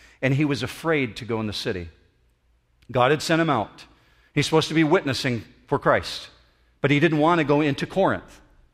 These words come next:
Corinth was a pretty violent place. It was vile and violent at the same time. People really stood opposed to the things of God. And Paul didn't want to go in there.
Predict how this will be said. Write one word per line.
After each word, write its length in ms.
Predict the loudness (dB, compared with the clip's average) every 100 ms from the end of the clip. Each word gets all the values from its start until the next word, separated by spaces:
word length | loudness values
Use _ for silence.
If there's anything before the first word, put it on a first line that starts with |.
| _ _ _
Corinth 340 | -2 2 2 2
was 140 | -2
a 60 | 0
pretty 180 | 0 2
violent 460 | 4 4 4 0
place. 340 | 2 2 0 -8 -10
It 60 | -2
was 140 | -2
vile 640 | 0 4 6 6 4 2 0 -12 -4
and 200 | 0 2
violent 540 | 2 2 2 0 -6 -8
at 120 | -10
the 60 | -4
same 260 | -2 -2
time. 420 | -2 -4 -6 -10 -16 _ _ _ _ _
People 220 | -2 0
really 240 | 2 0
stood 200 | -2 -4
opposed 380 | -2 0 -2 -2
to 100 | -6
the 80 | -6
things 240 | -4 -4
of 80 | -4
God. 340 | -2 0 -2 -8 _ _ _ _ _ -4
And 180 | -4 -6 -8
Paul 240 | 2 4
didn't 180 | 4 2
want 120 | 2
to 60 | 2
go 160 | 2 2
in 120 | 0
there. 240 | -4 -10